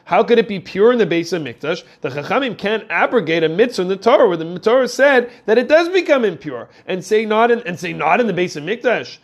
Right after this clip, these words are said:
So the Torah's presentation, wherever it is, so, so, so how could Reb Shimon embrace the position of what we've been talking about over the last few dapim of Yossi ben Yoezer,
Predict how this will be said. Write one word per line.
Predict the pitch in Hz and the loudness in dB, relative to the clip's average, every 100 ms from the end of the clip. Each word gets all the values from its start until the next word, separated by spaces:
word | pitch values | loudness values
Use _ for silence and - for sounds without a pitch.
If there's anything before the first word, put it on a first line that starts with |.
| _ | _
So | _ 104 | _ -18
the | 95 | -18
Torah's | - 190 240 - | -2 4 4 4
presentation, | 170 202 214 262 277 156 | -4 -8 -4 -2 -2 -6
wherever | 147 143 180 220 | -6 -6 -4 -2
it | 254 | 0
is, | 285 214 226 - - _ _ _ _ _ _ _ | 2 2 2 -8 -20 _ _ _ _ _ _ _
so, | - 190 190 151 | -2 0 0 -2
so, | - 185 | -4 -4
so | - 175 | -2 -4
how | 165 214 240 | 0 2 4
could | 240 202 | 2 0
Reb | 190 | -2
Shimon | - 254 233 | -2 -2 -2
embrace | 185 180 254 - | -2 2 2 0
the | 208 | -8
position | 254 311 320 226 226 240 - - | -4 -2 0 0 -2 -4 -16 -4
of | 180 | -2
what | 196 | 0
we've | 208 233 | -2 -4
been | 254 | -4
talking | 254 262 254 | 0 -2 -2
about | 220 202 190 | -2 -2 -2
over | 185 | -2
the | |
last | 190 214 233 | 2 2 2
few | 233 | -2
dapim | 233 277 294 269 233 220 - | 2 4 4 2 -2 -6 -8
of | 180 | -8
Yossi | 165 220 277 226 180 | 2 2 2 -2 -8
ben | 185 185 | -8 -6
Yoezer, | 190 233 254 196 165 139 | 0 0 0 -2 -4 -6